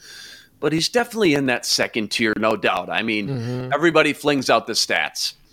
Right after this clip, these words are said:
Speaker 1: Top ten in passing yards, top ten in T Ds, top five in interceptions, top five in passer ratings. Stats don't lie, I get it. But what's misconceiving
Speaker 2: Mm-hmm.
Speaker 1: about Kirk, and you talked about it,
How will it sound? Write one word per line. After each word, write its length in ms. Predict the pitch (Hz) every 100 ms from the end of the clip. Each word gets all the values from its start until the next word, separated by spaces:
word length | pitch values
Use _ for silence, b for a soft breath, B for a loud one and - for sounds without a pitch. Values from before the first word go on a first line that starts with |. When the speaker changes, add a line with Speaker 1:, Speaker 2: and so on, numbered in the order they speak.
| b b -
Speaker 1:
Top 220 | 98 -
ten 160 | 107 113
in 80 |
passing 460 | 113 98 95 - 101
yards, 560 | 95 95 98 90 - - b b _
top 240 | - 92 -
ten 200 | 117 110
in 100 | 110
T 240 | - 117
Ds, 500 | 107 104 101 101 95
top 260 | - 95 -
five 320 | - 113 113
in 100 | 113
interceptions, 920 | 113 113 110 - 101 107 - 113 104 -
top 220 | 107 -
five 200 | 113 113
in 80 | 120
passer 520 | - 107 110 - 110
ratings. 460 | 104 107 104 104 98
Stats 360 | - 117 120
don't 220 | - 139 104
lie, 220 | 107 104
I 60 | 101
get 180 | 110 110
it. 80 |
But 120 | 127 123
what's 240 | 160 -
misconceiving 680 | 175 170 165 139 123 117 131
Speaker 2:
Mm-hmm. 60 |
Speaker 1:
about 220 | 113 113 -
Kirk, 280 | 127 110
and 80 | 110
you 60 | 101
talked 320 | 117 98 -
about 280 | 90 95 92
it, 140 | 92